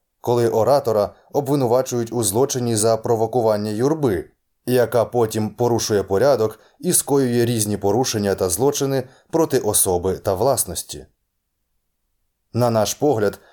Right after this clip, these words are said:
підбурювання може вважатися злочином тільки якщо ми заперечимо існування свободи волі і вибору кожної людини та припустимо, що якщо А каже до Б і С:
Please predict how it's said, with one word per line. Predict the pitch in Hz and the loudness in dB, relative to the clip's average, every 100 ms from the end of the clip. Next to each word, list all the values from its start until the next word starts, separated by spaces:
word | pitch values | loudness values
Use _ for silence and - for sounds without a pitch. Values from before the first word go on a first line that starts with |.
| _ | _
підбурювання | - 113 95 143 127 101 98 98 95 - _ | -6 -4 0 0 2 2 0 0 -2 -6 _
може | 160 175 156 | -2 0 0
вважатися | 104 117 117 107 - 101 | 0 0 0 -2 -4 -4
злочином | 87 135 - 107 98 92 _ - | 0 0 0 -2 -2 -4 _ -10
тільки | 151 170 - | -4 -4 0
якщо | 117 107 123 | 0 0 0
ми | 107 110 | 0 0
заперечимо | 113 110 107 110 107 | 0 2 0 0 -2
існування | 110 113 - 104 101 98 95 | -2 -2 -2 0 0 0 -2
свободи | - 104 95 87 | -2 0 0 0
волі | 87 98 127 135 135 - _ - | -2 0 2 2 -2 -6 _ -4
і | 160 | -2
вибору | 107 113 143 120 90 | 0 0 2 0 0
кожної | 98 87 101 110 | -2 -2 -2 0
людини | 123 143 139 90 82 - _ _ - | -2 0 -2 -2 -6 -10 _ _ -2
та | 110 | 0
припустимо, | 98 104 92 147 - 101 92 87 - _ | 2 -2 0 -2 0 -2 -2 -2 -8 _
що | - 127 | -8 0
якщо | 113 107 - 113 110 | 2 2 0 0 0
А | 123 113 98 - | 2 4 2 -2
каже | - 104 98 | -2 0 0
до | 98 101 | 0 0
Б | 95 104 101 | 0 2 0
і | 98 92 | -2 -4
С: | 110 98 87 | 0 0 0